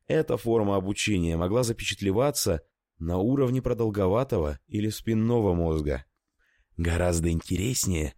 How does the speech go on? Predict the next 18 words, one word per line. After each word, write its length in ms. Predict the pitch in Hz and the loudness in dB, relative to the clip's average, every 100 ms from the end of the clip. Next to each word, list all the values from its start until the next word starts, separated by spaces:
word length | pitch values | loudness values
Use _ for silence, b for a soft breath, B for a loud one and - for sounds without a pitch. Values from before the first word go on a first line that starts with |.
| _ | _
наблюдение 1000 | - 90 85 92 92 87 127 127 101 80 - | -6 -4 0 2 2 2 0 2 0 -2 -4
обучения 840 | - 82 92 - - 110 107 98 98 | -4 -2 0 0 0 2 2 2 0
экспозицией, 1120 | 98 - - 107 92 101 - - 76 73 65 _ _ | -4 -6 -2 -2 0 -2 -2 -2 -2 -2 -8 _ _
показавшие, 800 | - 78 87 87 131 131 - 87 | -8 -2 -2 0 0 0 0 0
что 220 | 78 - 104 | -2 -2 -4
когда 240 | 113 123 | 0 0
беременная 640 | 113 107 113 107 92 85 | 2 2 4 2 2 2
женщина 640 | 82 82 127 - - 78 71 b b _ | 0 0 0 -2 -2 -4 -6 b b _
периодически 760 | 131 135 127 120 143 131 - | 0 2 2 0 -2 -2 -2
слушала 680 | 110 - 104 123 127 101 85 | -2 0 2 2 0 0 0
определенную 720 | 82 90 87 92 113 123 107 | 0 -2 0 2 2 2 2
мелодичную 800 | 92 90 90 95 117 - 85 82 | 2 2 2 0 -2 -2 0 0
музыку, 600 | 85 151 147 139 135 120 B B B _ | 2 0 0 0 0 -2 B B B _
то 100 | - | -2
уже 300 | 92 92 90 | 2 2 2
через 320 | 87 87 85 | 2 0 0
некоторое 520 | 85 85 - 82 82 82 | 0 -2 -2 0 0 2
время 460 | 85 104 120 78 | 2 2 0 -2